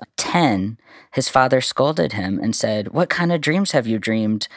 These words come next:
Eh, but then it says in verse eleven, his father took careful note of the matter. It seems like Jacob is both like, "Hey, you, like, remember your place. You are a younger brother, but also I'm gonna kinda reflect on what this could mean." I don't know. It's, it's an, an,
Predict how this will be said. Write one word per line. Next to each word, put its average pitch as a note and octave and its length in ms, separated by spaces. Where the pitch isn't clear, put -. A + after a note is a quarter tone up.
Eh, E3 160
but C#3+ 280
then D3 160
it C#3 100
says B2 320
in A2 260
verse A2 240
eleven, A2+ 400
his A#2 180
father A2+ 300
took - 160
careful G#2+ 280
note G2+ 180
of G#2+ 80
the G#2 80
matter. G2 200
It - 120
seems C#3 280
like C#3+ 280
Jacob C#3 640
is B2+ 220
both B2 340
like, A#2 300
"Hey, G#2+ 420
you, A#2 360
like, G#2+ 380
remember G#2+ 440
your C3+ 180
place. A#2 460
You G#2 80
are F#2+ 120
a E2 120
younger A#2 400
brother, A#2+ 320
but C3 160
also F3+ 260
I'm G#3+ 140
gonna F#3 200
kinda E3 280
reflect C#3+ 500
on G2+ 180
what F2 140
this - 180
could - 220
mean." C#2+ 320
I B2 100
don't B2 120
know. G2+ 160
It's, - 280
it's B2+ 140
an, D3 120
an, D3+ 140